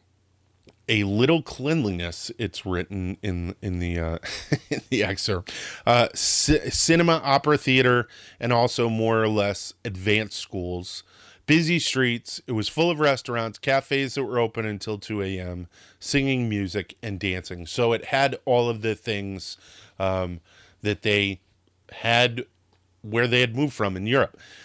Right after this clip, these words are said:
So Tel Aviv was also rapidly becoming an attraction for both immigrants and chalutzim due to the burgeoning cultural atmosphere that fostered a new breed of Jewish writers,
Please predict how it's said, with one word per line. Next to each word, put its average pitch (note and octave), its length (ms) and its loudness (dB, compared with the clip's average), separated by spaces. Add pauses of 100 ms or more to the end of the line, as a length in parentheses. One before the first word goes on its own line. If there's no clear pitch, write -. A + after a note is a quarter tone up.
So C3 240 2
Tel E3 280 4
Aviv D#3+ 180 0
was C#3 180 0
also C#3 300 2
rapidly A#2 400 0
becoming G#2 400 -6
an G2+ 80 -2
attraction G2 580 -4
for G2+ 160 -8
both F#2+ 420 -2
immigrants A2+ 540 -2 (100)
and F#3 320 0 (460)
chalutzim E3 1080 2 (800)
due D#3 300 6
to C#3 300 0
the A#2+ 360 2
burgeoning D3+ 800 2
cultural B2+ 580 0
atmosphere G#2+ 880 -2 (400)
that G2+ 200 0
fostered G#2+ 640 -2
a A2 120 -4
new G#2+ 240 -2
breed G#2 460 -2
of G2 240 -2
Jewish B2 420 -2
writers, G2 640 -2